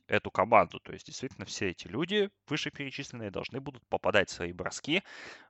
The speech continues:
И мы знаем, что, в принципе, это достаточно рабочая схема против Хьюстона последних лет. <laughs> Мы видели это неоднократно.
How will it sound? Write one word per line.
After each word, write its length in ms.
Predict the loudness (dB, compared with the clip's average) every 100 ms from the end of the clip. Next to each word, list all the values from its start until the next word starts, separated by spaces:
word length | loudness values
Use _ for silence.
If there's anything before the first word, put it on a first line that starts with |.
| _ _ _
И 100 | -8
мы 160 | -4 -2
знаем, 320 | 4 4 4
что, 180 | -2 -12
в 60 | -8
принципе, 460 | -6 -4 -4 0
это 460 | 2 2 4 4 4
достаточно 460 | 4 4 4 6 8
рабочая 440 | 10 8 6 2
схема 320 | 0 2 2
против 400 | 0 -6 -8 -6
Хьюстона 400 | -2 -2 -2 -2
последних 640 | -2 2 8 8 8 2
лет. 240 | 6 6 4 -16 -14 -12 2
<laughs> 80 | 4
Мы 240 | 6 6
видели 360 | 6 6 8 10
это 360 | 8 6 0
неоднократно. 880 | 0 2 4 4 0 -2 -2 -4 -10